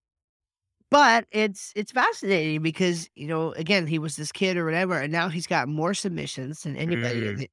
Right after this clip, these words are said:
Speaker 1: in the history of the U F C. When you hear him talk, he, he,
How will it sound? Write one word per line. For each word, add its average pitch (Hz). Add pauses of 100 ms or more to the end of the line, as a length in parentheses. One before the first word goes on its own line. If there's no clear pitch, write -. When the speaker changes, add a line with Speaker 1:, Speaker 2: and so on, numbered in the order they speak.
Speaker 1:
in 135
the 135
history 160
of 151
the 147
U 151
F 156
C. 117 (500)
When 196
you 208
hear 247
him 240
talk, 202 (420)
he, 208
he, 214